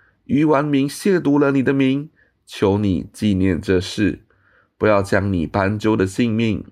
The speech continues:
交给野兽，不要永远忘记你困苦人的性命。求你顾念所立的约，因为地上黑暗之处都满了强暴的居所。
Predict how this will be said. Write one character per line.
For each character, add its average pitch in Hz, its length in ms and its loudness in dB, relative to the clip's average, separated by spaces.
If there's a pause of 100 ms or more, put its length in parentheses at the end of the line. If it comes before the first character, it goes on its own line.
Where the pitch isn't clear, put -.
(280)
交 95 280 0
给 87 260 -2
野 95 260 -4
兽， - 400 -2 (540)
不 156 120 0
要 185 200 2
永 143 220 0
远 131 260 0
忘 113 240 0
记 107 380 -2 (420)
你 95 200 0
困 185 280 0
苦 92 240 0
人 80 180 0
的 82 100 -2
性 90 300 -2
命。 87 320 -2 (760)
求 95 320 0
你 95 400 -2
顾 110 240 2
念 107 320 0
所 - 260 0
立 113 220 2
的 92 120 2
约， 120 420 0 (340)
因 98 180 -4
为 98 160 4
地 95 300 -2
上 98 480 -2 (280)
黑 - 360 0
暗 95 280 0
之 107 180 -4
处 120 400 -2 (580)
都 160 180 2
满 127 220 -2
了 76 240 0
强 101 360 -4
暴 151 220 0
的 82 140 0
居 87 260 -6
所。 - 380 -4